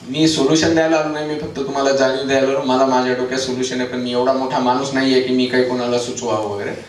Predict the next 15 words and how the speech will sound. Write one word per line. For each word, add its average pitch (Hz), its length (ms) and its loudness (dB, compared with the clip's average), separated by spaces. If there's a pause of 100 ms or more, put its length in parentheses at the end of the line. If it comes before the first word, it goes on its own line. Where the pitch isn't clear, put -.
(540)
आपण 123 240 -2
मोठे 123 360 0
लोक 131 180 -2
आहात, 127 320 2
आपण 123 200 -6
थोडा 123 200 -4
विचार 113 380 0
करा. 127 320 -2 (680)
आणि 120 300 -8
सामाजिक 139 800 0
संघटनेसारखं 135 960 -2
जर 156 260 0
तुम्ही 143 180 -8
शेतकऱ्यात 123 420 -8
गेला 117 260 -4